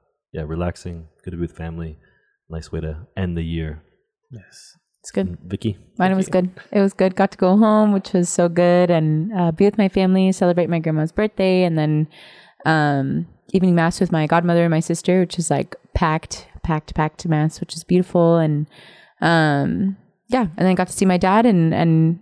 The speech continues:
Speaker 3: also my, my best friend from college. Spent New Year's together, super chill, just watching the movie New Year's,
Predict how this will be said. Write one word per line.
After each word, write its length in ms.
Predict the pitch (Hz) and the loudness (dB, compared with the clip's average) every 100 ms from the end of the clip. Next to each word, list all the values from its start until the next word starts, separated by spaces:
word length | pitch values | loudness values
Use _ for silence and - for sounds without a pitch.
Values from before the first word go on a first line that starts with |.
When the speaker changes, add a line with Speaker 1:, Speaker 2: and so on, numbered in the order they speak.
| - | -2
Speaker 3:
also 260 | 180 180 | 0 2
my, 360 | 175 165 156 151 | 2 2 2 2
my 140 | 165 | 2
best 220 | 165 175 - | 0 0 0
friend 160 | 175 | -2
from 140 | 185 175 | 0 0
college. 380 | 180 180 175 | 2 2 0
Spent 360 | - - - 165 | -4 -8 -6 0
New 80 | 175 | 2
Year's 180 | 170 170 | 2 2
together, 420 | 175 170 170 170 | 2 2 4 2
super 260 | - 180 | 0 -2
chill, 320 | 175 190 180 185 | 0 2 2 2
just 400 | 175 - - - | 0 -4 -6 -4
watching 640 | 170 165 - 180 185 202 - | 0 0 2 4 4 2 -2
the 100 | 160 | 2
movie 460 | 165 175 175 190 - - - _ | 4 4 4 2 -2 -10 -20 _
New 140 | - 165 | 2 4
Year's, 500 | 165 160 190 - | 4 4 0 -6